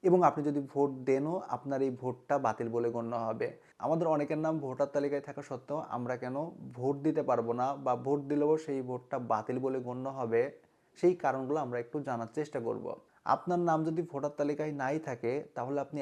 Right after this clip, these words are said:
একেবারেই ভোট দিতে পারবেন না। এখন ধরেন আপনার নাম ভোটার তালিকায় আছে কিন্তু আপনি এমন কিছু ক্রাইটেরিয়ার মাঝে পড়েছেন যার কারণে আপনি ভোট দিতে পারবেন না। আপনার কাছে এনআইডি কার্ড আছে,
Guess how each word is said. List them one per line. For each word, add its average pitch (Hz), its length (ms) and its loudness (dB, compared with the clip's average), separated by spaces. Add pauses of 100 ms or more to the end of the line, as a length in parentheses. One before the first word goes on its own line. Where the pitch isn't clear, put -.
একেবারেই 135 440 0
ভোট 135 200 -4
দিতে 127 220 -4
পারবেন 113 360 0
না। 71 80 -6 (440)
এখন 190 220 2
ধরেন 180 180 2 (100)
আপনার 160 260 -2 (100)
নাম 135 120 2 (120)
ভোটার 139 340 -2
তালিকায় 135 440 0
আছে 123 200 -6 (300)
কিন্তু 180 200 0 (140)
আপনি 170 160 -2 (160)
এমন 165 180 0 (120)
কিছু 185 200 -4 (160)
ক্রাইটেরিয়ার 160 720 2 (240)
মাঝে 123 320 0
পড়েছেন 147 360 0 (120)
যার 123 220 2
কারণে 131 320 -2
আপনি 139 240 -10
ভোট 127 140 -4 (100)
দিতে 127 220 -2
পারবেন 110 360 0
না। 82 80 -4 (460)
আপনার 143 320 0
কাছে 147 220 -4
এনআইডি 139 280 0
কার্ড 131 260 2
আছে, 127 200 -4